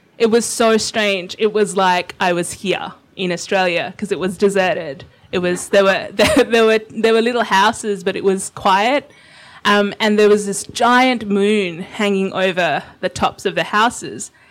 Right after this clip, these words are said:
And if you'd seen the moon a couple of days ago, that was exactly the same moon, this big, swollen, golden moon. And I was like, "Whoa, where am I? This feels, you know, like I'm back in, um,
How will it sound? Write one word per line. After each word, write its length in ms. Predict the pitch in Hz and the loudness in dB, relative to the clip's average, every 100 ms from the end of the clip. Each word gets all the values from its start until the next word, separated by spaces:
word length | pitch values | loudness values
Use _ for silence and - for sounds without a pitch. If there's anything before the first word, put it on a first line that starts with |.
| - _ - | -20 _ -2
And 280 | 202 196 196 | 0 0 -2
if 160 | 214 | 0
you'd 200 | 233 247 | 0 0
seen 220 | - 262 | 0 0
the 100 | 214 | 2
moon 560 | 196 185 202 208 185 190 | 0 0 0 0 -4 -10
a 100 | - | -10
couple 340 | - 190 165 180 | -8 -6 -4 -4
of 400 | 175 175 - _ _ - | -4 -8 -18 _ _ -8
days 320 | 151 208 233 | 0 2 2
ago, 400 | 220 160 127 190 - _ | -2 -2 -4 -6 -12 _
that 160 | 208 196 | 0 0
was 140 | 202 | -2
exactly 560 | 208 185 190 - 190 165 | -4 -2 -2 -2 -6 -6
the 100 | 180 | -8
same 400 | - 185 180 170 | -6 -6 -4 -6
moon, 360 | 175 175 160 | -6 -6 -8
this 180 | 170 - | -10 -12
big, 380 | 180 233 214 185 | -8 -8 -8 -10
swollen, 580 | - 214 202 202 196 196 | -6 -2 0 -2 -4 -4
golden 460 | 185 202 208 196 | -2 0 0 -2
moon. 400 | 202 196 190 180 - - - | -2 -4 -6 -12 -18 -20 -10
And 100 | 196 | -2
I 80 | 208 | 0
was 200 | 208 208 | 0 0
like, 300 | 214 196 202 | 0 0 -2
"Whoa, 680 | - 190 226 196 175 - - _ _ _ - _ _ - | -2 4 6 6 4 -2 -12 _ _ _ -20 _ _ 0
where 220 | 208 202 | 2 4
am 180 | 190 196 | 2 0
I? 360 | 165 170 214 - | -2 -4 -6 -4
This 220 | 214 - | -4 -2
feels, 640 | 214 202 196 196 - - _ _ - | 2 4 4 0 -6 -14 _ _ -4
you 80 | |
know, 160 | 190 208 | -2 2
like 240 | 214 202 | 0 0
I'm 120 | 220 214 | 0 2
back 280 | 208 - | 0 0
in, 280 | 220 214 208 | -2 0 0
um, 360 | - 202 202 202 | 0 -2 -2 -6